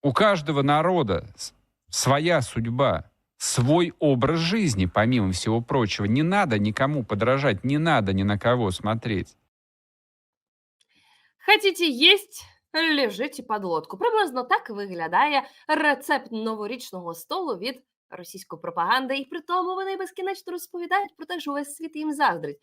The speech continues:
Speaker 2: Але жити як Швейцарія вони ніколи не будуть. Вони взагалі ніколи жити нормально більше не будуть. Вчора для них Байден був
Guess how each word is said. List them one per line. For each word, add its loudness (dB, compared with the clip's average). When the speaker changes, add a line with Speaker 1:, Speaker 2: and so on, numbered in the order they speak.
Speaker 2:
Але -8
жити -8
як -8
Швейцарія 2
вони -8
ніколи -8
не -6
будуть. -12
Вони -4
взагалі 0
ніколи -8
жити -4
нормально -4
більше -8
не -4
будуть. -6
Вчора 8
для 6
них 0
Байден 8
був 0